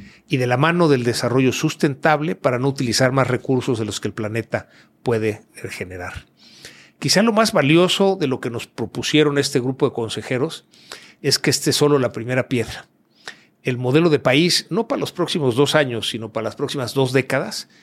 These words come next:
es algo que tenemos que construir entre todos. Entonces, tiene que ser un México en el que todos quepamos. Y en ese sentido,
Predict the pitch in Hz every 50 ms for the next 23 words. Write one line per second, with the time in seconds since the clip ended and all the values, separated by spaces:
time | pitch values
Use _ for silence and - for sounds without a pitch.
0 | _ _ _ _ - - - 160 147 151 131 123 117 139 139 135 147 - - 110
1 | - - 147 147 139 131 117 - 107 - - 110 95 - - - - - - -
2 | _ _ _ _ _ _ - 113 113 - - _ _ _ _ _ _ - - 165
3 | 156 - - 156 160 156 143 147 165 156 175 160 - 156 139 123 117 - 117 -
4 | - 165 165 156 - - 156 - - 156 147 117 - - - - - _ _ _
5 | _ - - - - - - _ _ - 143 139 170 185 170 208 - - 170 147
6 | - 180 175 170 175 180 180 -